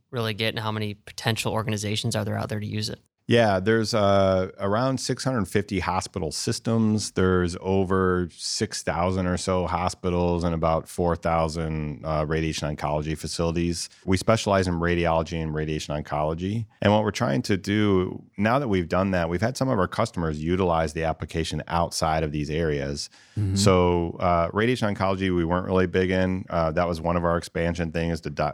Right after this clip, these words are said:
Speaker 2: to prove that we can go out of radiology. That's our primary, ninety-five percent of our customers are radiology. So building something out to get more sales in radiation oncology, we were doing that last year. We just released that, uh, a month ago. So we're gonna s-,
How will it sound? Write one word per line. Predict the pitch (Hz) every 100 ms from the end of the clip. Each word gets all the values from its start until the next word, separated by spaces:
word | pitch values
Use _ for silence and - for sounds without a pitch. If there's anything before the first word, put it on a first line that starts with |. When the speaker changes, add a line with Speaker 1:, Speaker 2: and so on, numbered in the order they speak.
| -
Speaker 2:
to | -
prove | - 87 87
that | 82
we | 78
can | 78
go | 76 78
out | 78
of | 78
radiology. | 78 78 76 76 82 90
That's | 78 78
our | 76
primary, | - 80 80 78 78
ninety-five | 78 78 80 80 76 - 78 76
percent | 78 - 80
of |
our | 76
customers | 73 78 - 80 76
are | 73 73 69
radiology. | 76 73 76 95 95 90 92 90 - _ _ _
So | - 92
building | 85 98 98 95
something | 90 90 85 85
out | 82 80
to | 80
get | 78
more | 80 82
sales | 80 80 80
in | 80
radiation | 78 80 78 73
oncology, | 73 82 87 90 87
we | 80 76
were | 76
doing | 71 80 76
that | 76 78 -
last | 85 92 -
year. | 95 101
We | 92 73
just | - 80 -
released | 80 76 80 -
that, | 78 78 78 - _ _ _
uh, | 78 76 73
a | 67
month | 78 90 -
ago. | 98 104 110
So | -
we're | 80
gonna | 80 78
s-, | -